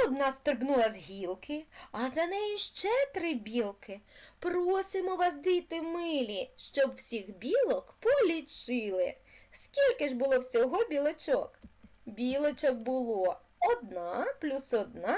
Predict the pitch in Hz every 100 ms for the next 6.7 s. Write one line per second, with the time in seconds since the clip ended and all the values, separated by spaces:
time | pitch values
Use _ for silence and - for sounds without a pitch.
0 | 554 381 349 311 349 - - 370 330 302
1 | - - 196 208 240 240 233 214 196 -
2 | 294 320 330 311 269 208 170 - _ _
3 | _ _ _ _ _ _ - _ _ _
4 | _ _ _ _ _ - 190 240 190 -
5 | 170 196 269 - 285 202 160 151 285 403
6 | 294 247 - 175 165 165 170